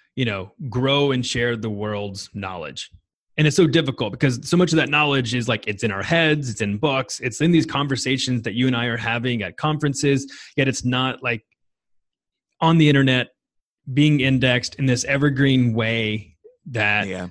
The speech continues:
Speaker 1: future marketers can have access to it. And so
Speaker 2: Yeah.
Speaker 1: I think that's the tricky part for Quora, but we also applaud people like you that are out there answering questions to really help the next marketer and to help the next person who's having this issue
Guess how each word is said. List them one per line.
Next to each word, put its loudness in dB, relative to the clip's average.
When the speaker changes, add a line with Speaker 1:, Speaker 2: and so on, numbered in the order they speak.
Speaker 1:
future 2
marketers -2
can -2
have -4
access -6
to -10
it. -10
And -4
so 0
Speaker 2:
Yeah. -2
Speaker 1:
I 0
think 2
that's -2
the -2
tricky -2
part -4
for -8
Quora, 2
but -2
we -2
also 0
applaud -4
people -8
like -8
you 6
that 0
are 0
out -2
there -4
answering 0
questions -4
to -4
really 0
help -6
the -4
next -2
marketer -8
and -10
to -8
help -4
the -4
next -4
person -6
who's -4
having -2
this -6
issue -8